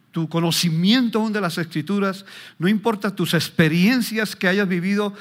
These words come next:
hasta este día en el Señor, el Espíritu de Dios está moviendo so-, sobre el planeta Tierra y está visitando la iglesia de Jesús, la que Él viene a levantar.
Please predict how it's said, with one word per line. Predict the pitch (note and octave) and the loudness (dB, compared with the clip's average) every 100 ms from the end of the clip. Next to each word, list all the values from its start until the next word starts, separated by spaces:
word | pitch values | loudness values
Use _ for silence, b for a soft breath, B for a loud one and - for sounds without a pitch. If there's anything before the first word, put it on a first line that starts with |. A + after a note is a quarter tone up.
| B | B
hasta | B D#3+ - | B -2 0
este | F#3 G3 | -2 -2
día | F#3+ G3 | -2 0
en | F3 | -2
el | D#3 | -2
Señor, | - D3 F3 F3+ B B B | -4 -4 -2 -4 B B B
el | E3 | 2
Espíritu | E3 - - B3+ B3+ B3 | 2 0 -2 0 0 0
de | G#3 G3 | 0 0
Dios | G3 G3+ G3+ G3 | 0 -2 -4 -6
está | D#3+ F#3+ | -4 -2
moviendo | G3 G3+ F3+ G3 G3+ G3+ | 0 0 0 -2 -2 -4
so-, | G3 E3+ | -6 -6
sobre | D#3 F3+ D#3 | -2 -2 0
el | D#3 | -2
planeta | D#3 D3+ F3 G3 G3+ | -2 -2 -2 -2 -6
Tierra | G3+ F3 C#3+ C#3 B B B | -2 -2 0 -4 B B B
y | - | -2
está | D#3+ D#3+ F#3 | -2 0 -2
visitando | G#3+ G3+ F#3 F#3 F#3+ F#3 F#3+ | -2 -4 -2 -2 -2 -2 -2
la | E3+ | 0
iglesia | D#3 C3 E3+ A#3+ - A#3+ | 0 0 0 0 -6 -8
de | A3 | -4
Jesús, | G3 G3 F#3 - B B | -4 -2 -2 -4 B B
la | D3+ | -2
que | D#3+ | 0
Él | G#3+ | 0
viene | G3 A3 | 0 -2
a | |
levantar. | G3+ F3+ D3+ D3 C3+ G2+ | -2 -2 -4 -6 -8 -10